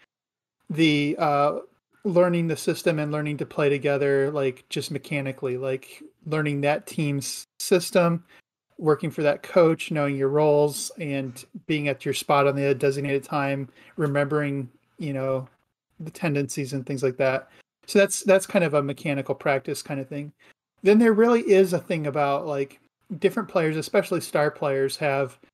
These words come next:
uh, a little bit more preferential ability to, to handle the game through their style of play.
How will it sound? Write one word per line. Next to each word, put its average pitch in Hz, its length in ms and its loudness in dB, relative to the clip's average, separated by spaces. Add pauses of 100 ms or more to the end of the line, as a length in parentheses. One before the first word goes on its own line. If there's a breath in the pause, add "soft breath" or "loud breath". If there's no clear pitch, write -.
(360)
uh, 160 140 -4
a 165 60 -6
little 156 160 2
bit 165 140 0
more 156 120 -4
preferential 147 1000 -2
ability 143 560 0
to, 143 500 -2
to 147 480 -2
handle 151 320 -4
the 131 100 -6
game 139 300 -6
through 139 220 -8
their 139 180 0
style 139 320 -2
of 127 120 -6
play. 143 380 -4